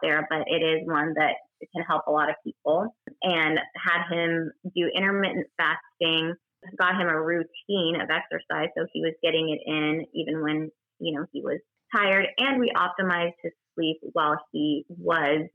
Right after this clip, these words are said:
sleeping during the day. So blackout curtains, having a sleep, sleep routine, melatonin, blue blocking glasses, all the things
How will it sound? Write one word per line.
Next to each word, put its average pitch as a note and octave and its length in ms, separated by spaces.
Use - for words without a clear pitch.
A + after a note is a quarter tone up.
sleeping D#3 360
during D3+ 220
the D3 160
day. A#2+ 300
So D3+ 300
blackout G3+ 520
curtains, F3+ 680
having F3 240
a E3 60
sleep, F3+ 140
sleep F3+ 200
routine, F3 840
melatonin, F3 1000
blue A3+ 240
blocking F3+ 460
glasses, F3 800
all G3 280
the F#3+ 140
things F3 400